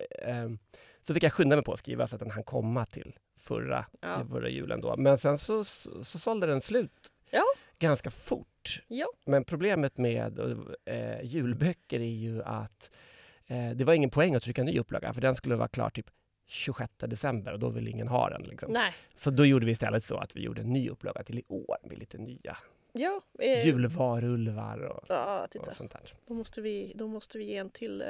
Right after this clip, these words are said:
Speaker 2: Ulf, vår varulvsfantast här på bokhandeln.
Speaker 1: Ja. <laughs>
Speaker 2: Det finns väldigt många, det är väldigt många skillnader mellan monsterna, och det är väldigt, det fanns ändå en del likheter, tyckte jag, förutom då att de alla kommer när det är mörkt och kallt.
Speaker 1: Mm.
Speaker 2: Eh, och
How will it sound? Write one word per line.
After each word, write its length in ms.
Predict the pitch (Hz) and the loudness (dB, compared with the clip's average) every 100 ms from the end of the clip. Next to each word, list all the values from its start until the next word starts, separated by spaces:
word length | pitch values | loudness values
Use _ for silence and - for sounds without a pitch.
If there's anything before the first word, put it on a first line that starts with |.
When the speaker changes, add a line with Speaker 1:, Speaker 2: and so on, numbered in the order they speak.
| - - | -8 -8
Speaker 2:
Ulf, 360 | 233 254 - - | -6 -6 -8 -14
vår 200 | 202 180 | -6 -6
varulvsfantast 840 | 208 196 190 190 - 202 220 220 - | -4 -6 -6 -8 -10 -10 -8 -8 -8
här 80 | |
på 100 | - | -8
bokhandeln. 480 | 196 190 220 208 214 | -6 -6 -8 -8 -4
Speaker 1:
Ja. 160 | 170 147 - | 2 2 6
<laughs> 240 | 165 - 120 _ _ _ _ - 202 - | 8 8 2 _ _ _ _ -18 -18 -18
Speaker 2:
Det 200 | 208 214 | -6 -2
finns 360 | 247 381 370 - | 0 2 2 4
väldigt 280 | 294 254 226 | 4 2 0
många, 300 | 220 196 196 | -4 -4 -2
det 60 | |
är 40 | 233 | -2
väldigt 180 | 220 - | -2 -4
många 100 | 196 | -8
skillnader 540 | - 294 226 254 320 | -2 0 2 0 0
mellan 240 | 311 302 | -2 -4
monsterna, 560 | 302 294 294 - 320 339 | -4 -4 -6 -8 -8 -6
och 180 | - 226 | -6 -4
det 60 | |
är 20 | 220 | -4
väldigt, 220 | 214 - _ _ _ _ | -6 -10 _ _ _ _
det 60 | - 320 | -4 -2
fanns 160 | 349 | 0
ändå 160 | 403 269 | 2 2
en 80 | 247 | 2
del 140 | 247 277 | 2 2
likheter, 500 | 320 226 427 - 262 | 2 2 0 0 -4
tyckte 300 | 208 - 208 | -8 -4 -2
jag, 120 | 208 | -2
förutom 480 | - 262 240 254 226 | 0 2 2 2 0
då 120 | 202 | 0
att 120 | 190 | -2
de 120 | 196 | -6
alla 300 | 196 185 180 | -6 -4 -6
kommer 380 | - - 196 190 | -6 -8 -6 -6
när 140 | 196 | -8
det 180 | 190 190 | -6 -6
är 140 | 190 180 | -8 -12
mörkt 540 | - 190 190 - - | -12 -8 -6 -8 -10
och 120 | - | -14
kallt. 500 | - 339 - - - - - - - | -8 -8 -8 -14 -20 -20 -20 -20 -4
Speaker 1:
Mm. 440 | 165 240 220 196 190 | 0 2 0 0 -2
Speaker 2:
Eh, 40 | |
och 340 | - 240 _ | -2 -2 _